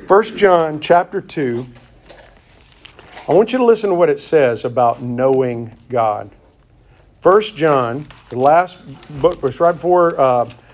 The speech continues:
First John's right before, uh, Revelation there. First John two, verse twenty-four.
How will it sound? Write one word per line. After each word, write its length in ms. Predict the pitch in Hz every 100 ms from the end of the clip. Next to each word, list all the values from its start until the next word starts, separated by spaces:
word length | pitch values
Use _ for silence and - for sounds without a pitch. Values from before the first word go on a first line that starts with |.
| _ _ -
First 220 | 170 175
John's 360 | 185 165 143 -
right 220 | 143 160
before, 600 | 151 - 156 156 143 143 -
uh, 280 | 127 123 113 - -
Revelation 580 | 143 147 135 123 - 117
there. 200 | 113 110 _ -
First 500 | - - 165 208 -
John 300 | 208 196 185
two, 500 | - 185 147 151 147 - - - - - _ _ - - - - _ - _ _
verse 220 | - 143 139
twenty-four. 560 | 156 139 120 117 101